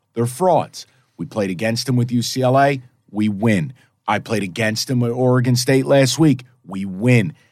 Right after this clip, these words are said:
They, I played against them with Arizona. We win. They are not who you think they are. And I think this is where they go and the wheels come off the wagon.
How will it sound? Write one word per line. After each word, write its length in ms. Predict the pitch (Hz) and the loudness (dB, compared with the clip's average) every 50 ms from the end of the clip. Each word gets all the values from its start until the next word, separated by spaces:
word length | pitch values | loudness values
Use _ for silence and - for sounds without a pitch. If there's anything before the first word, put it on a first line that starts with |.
| _ _ _ _ | _ _ _ _
They, 120 | - 131 131 | -4 -4 -2
I 160 | 127 127 123 120 | 0 2 0 0
played 280 | 127 - 131 123 123 | 2 4 4 6 6
against 460 | 123 123 123 131 131 127 131 131 - - | 6 4 4 4 4 4 4 2 2 0
them 120 | 156 139 | 2 2
with 100 | 135 135 | 4 4
Arizona. 800 | 139 139 139 139 143 139 120 131 170 180 185 180 160 120 - - - _ _ _ | 4 4 4 4 4 2 2 4 4 4 4 4 4 2 0 -2 -10 _ _ _
We 300 | 98 92 104 107 110 113 | -8 -6 -4 -4 -2 -2
win. 460 | 107 104 135 160 160 147 117 - 127 - _ _ _ _ | 0 2 4 4 6 4 2 0 -4 -12 _ _ _ _
They 180 | _ 95 95 98 | _ -8 -6 -6
are 180 | 101 95 95 95 | -6 -6 -8 -8
not 500 | 98 104 113 120 123 127 127 131 127 127 _ _ _ _ | -8 -4 -2 0 2 2 2 0 -2 -6 _ _ _ _
who 100 | 131 127 | -2 0
you 180 | 120 120 123 113 | 2 2 0 0
think 320 | - - - 123 110 113 | -2 -6 -8 -8 -8 -8
they 220 | - 120 110 107 107 | -8 -10 -8 -8 -6
are. 380 | 104 101 95 85 73 65 65 _ _ _ _ _ _ | -6 -6 -6 -6 -8 -10 -16 _ _ _ _ _ _
And 180 | 78 87 87 - _ 107 | -12 -12 -12 -8 _ 0
I 300 | 123 139 151 165 175 165 | 2 4 4 4 2 0
think 540 | 127 - - 170 156 139 117 98 - - _ _ _ _ _ _ _ | -4 -4 -2 0 0 0 0 -2 -6 -14 _ _ _ _ _ _ _
this 300 | 135 139 135 127 - 147 | 2 2 2 2 0 -2
is 160 | 147 131 110 | -2 -2 -2
where 280 | 110 127 127 123 120 117 | 0 2 2 2 2 2
they 140 | 113 113 | 0 -2
go 440 | 101 95 117 107 104 104 101 101 104 - | -2 -2 -2 -2 -2 -2 -2 -4 -6 -8
and 140 | 110 101 101 | -10 -8 -8
the 40 | 98 | -8
wheels 360 | 95 104 104 104 98 90 - | -6 -6 -6 -6 -6 -8 -10
come 180 | - - 110 101 | -8 -8 -8 -6
off 180 | 92 90 - | -6 -8 -10
the 80 | - 101 | -12 -12
wagon. 420 | 85 87 85 82 82 73 76 73 | -12 -10 -10 -10 -10 -12 -14 -18